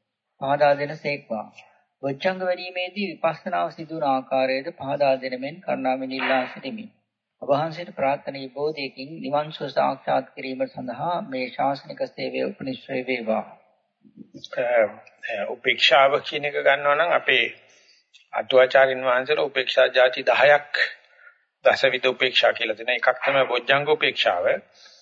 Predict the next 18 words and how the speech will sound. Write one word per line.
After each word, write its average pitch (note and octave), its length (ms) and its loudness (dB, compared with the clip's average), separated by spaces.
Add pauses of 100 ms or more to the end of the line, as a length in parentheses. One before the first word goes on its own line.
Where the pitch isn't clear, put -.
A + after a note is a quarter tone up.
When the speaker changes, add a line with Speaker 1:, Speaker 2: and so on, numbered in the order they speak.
(160)
Speaker 2:
ඒ C3 120 -2
නිසා C3 360 2 (380)
හැම A#2+ 380 -4
පැත්තකින්ම, C3 640 0 (640)
අ, - 120 -4 (680)
වේදන B2+ 280 0
උපේක්ෂාව C3+ 520 2
කියලා C#3+ 200 -2
තව A#2 180 6
එකක් A2 200 0
තියෙනවා. A2 320 -6
බ්‍රහ්මචර්ය B2+ 500 2
උපේක්ෂාව B2 440 2
කියලා A#2 220 -2
තව A2 160 6
එකක් A2+ 240 4
තියෙනවා. - 340 -6 (440)
චතුත්ථ - 400 0